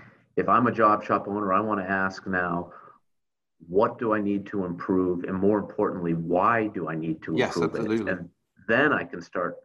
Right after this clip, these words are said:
Speaker 1: thinking about the action items to do that. Anything else you would like to add, Dan, before we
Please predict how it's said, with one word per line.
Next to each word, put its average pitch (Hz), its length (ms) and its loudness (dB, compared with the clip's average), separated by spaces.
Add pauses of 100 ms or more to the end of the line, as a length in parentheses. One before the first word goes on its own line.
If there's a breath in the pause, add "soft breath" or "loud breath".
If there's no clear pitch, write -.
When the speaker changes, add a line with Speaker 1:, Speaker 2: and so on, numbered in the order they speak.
Speaker 1:
thinking 90 360 -4
about 80 480 -2 (420)
the 82 480 0 (800)
action 98 380 -6
items 78 420 -10 (120)
to - 60 -14
do 104 180 2
that. 78 180 0 (680 loud breath)
Anything 123 380 0
else 117 260 0
you 117 120 -2
would 110 100 2
like 113 180 2
to - 140 -4 (100)
add, 110 340 -2
Dan, 113 300 -6
before 107 320 0
we 104 400 2